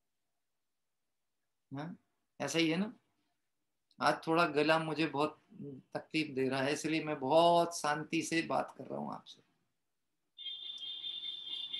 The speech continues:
धर्म न जानत बखानत भरम रूप,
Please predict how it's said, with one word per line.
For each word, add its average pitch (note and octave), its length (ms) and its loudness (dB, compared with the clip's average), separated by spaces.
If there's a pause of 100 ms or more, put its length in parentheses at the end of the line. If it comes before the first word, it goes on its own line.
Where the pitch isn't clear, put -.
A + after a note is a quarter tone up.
(2250)
धर्म G3 400 10
न G3+ 80 10
जानत F3+ 400 8 (160)
बखानत E3 640 4
भरम E3 320 0
रूप, F3 280 0